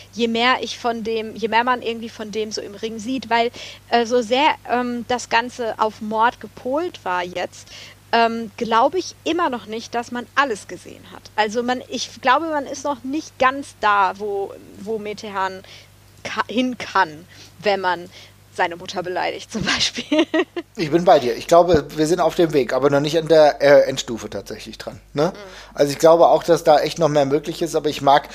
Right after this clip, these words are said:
Speaker 2: der letzte Teil des Matches hat mir schon sehr gut
Speaker 1: Mhm.
Speaker 2: gefallen, ne? Wo es dann auch wirklich nochmal ein bisschen ordentliche Wemserei war. Und das hat mir gut gefallen und da denke ich, das ist der Weg, den Metehan, gerade wenn er so wütend ist und gerade wenn er diese Ehre so beleidigt sieht, halt dann innerhalb dieses Matches dann dementsprechend auch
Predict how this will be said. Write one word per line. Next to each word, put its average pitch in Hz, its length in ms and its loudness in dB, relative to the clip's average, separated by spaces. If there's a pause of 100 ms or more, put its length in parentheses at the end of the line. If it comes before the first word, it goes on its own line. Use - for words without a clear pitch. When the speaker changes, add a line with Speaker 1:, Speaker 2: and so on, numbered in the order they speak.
(220)
Speaker 2:
der 156 80 8
letzte 214 280 4
Teil 175 240 6
des 151 140 0
Matches 117 260 -4
hat 139 80 2
mir 139 80 -2
schon 127 160 -4
sehr 123 180 4
gut 113 200 -8
Speaker 1:
Mhm. - 20 -4
Speaker 2:
gefallen, 110 380 -2
ne? 196 180 6
Wo 165 80 2
es 151 80 0
dann 151 160 4
auch 131 140 4
wirklich 135 320 -4 (480)
nochmal 151 280 6
ein 143 80 2
bisschen 151 300 2
ordentliche 139 400 2
Wemserei 110 540 2
war. 92 160 -8
Und 135 240 -6
das 196 160 4
hat 208 100 4
mir 196 340 6
gut 170 200 -8
gefallen 175 340 4
und 170 100 -4
da 147 120 6
denke 147 260 -4
ich, - 140 -10
das 147 320 4
ist 147 180 -10
der 131 160 2
Weg, 135 160 -2
den 127 240 -6 (300)
Metehan, 151 440 6
gerade 180 300 6
wenn 190 80 4
er 185 100 8
so 156 200 2
wütend 165 240 -2
ist 120 160 -2
und 123 80 -4
gerade 143 320 6
wenn 165 120 4
er 156 100 6
diese 139 200 -2
Ehre 147 460 8
so 131 100 -2
beleidigt 131 600 4
sieht, 113 200 -6 (240)
halt 127 180 2
dann 139 220 4 (160)
innerhalb 131 400 4
dieses 120 300 -6
Matches 117 260 0
dann 113 160 -2
dementsprechend 107 640 -4
auch - 260 -6